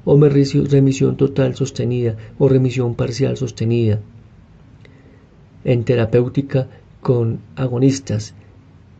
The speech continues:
en entorno controlado, leve, moderado, grave, especificar sí. Con dependencia fisiológica, signos de tolerancia o abstinencia, por ejemplo, si se cumplen cualquiera de los puntos uno o dos. Sin dependencia fisiológica,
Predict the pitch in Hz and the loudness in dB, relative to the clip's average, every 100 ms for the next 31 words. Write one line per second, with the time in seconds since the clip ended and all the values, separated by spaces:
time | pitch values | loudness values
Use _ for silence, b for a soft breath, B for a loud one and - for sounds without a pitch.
0 | - - 147 135 143 135 120 131 131 135 | -20 -2 2 2 2 -2 2 2 4 2
1 | 139 123 123 117 117 110 113 - 123 123 | 0 -2 0 0 0 -2 -4 -2 -2 0
2 | 123 120 117 117 117 117 - 135 120 117 | -2 -2 -2 -2 -2 -2 -4 -2 -2 0
3 | 117 - 143 - - 123 127 - 117 - | -2 -4 -8 -8 -8 -8 -8 -4 -4 -4
4 | 127 110 B B B - 135 123 - 117 | -6 -6 B B B -4 -2 0 0 2
5 | 120 117 139 143 135 123 120 131 143 156 | 2 2 2 2 2 2 4 4 2 2
6 | 143 139 131 131 143 139 131 120 117 117 | 0 0 2 2 2 2 0 0 -2 -2
7 | 117 135 - B B 135 120 - 123 120 | -2 -2 -2 B B -2 0 -2 0 2
8 | 131 151 151 147 123 120 120 135 139 135 | 2 0 0 0 0 -2 -4 -4 -2 -2
9 | 127 120 127 127 139 135 135 127 135 131 | -4 -4 -4 -2 -2 0 0 2 0 -2
10 | 120 - 127 117 127 - 143 127 120 123 | -4 -6 -6 -4 -8 -4 -2 0 0 0
11 | 127 - - B B B B B B B | 0 -4 -18 B B B B B B B
12 | B 196 196 196 160 131 131 127 131 170 | B 4 6 4 2 2 2 0 2 4
13 | 135 135 135 165 | 4 2 0 -4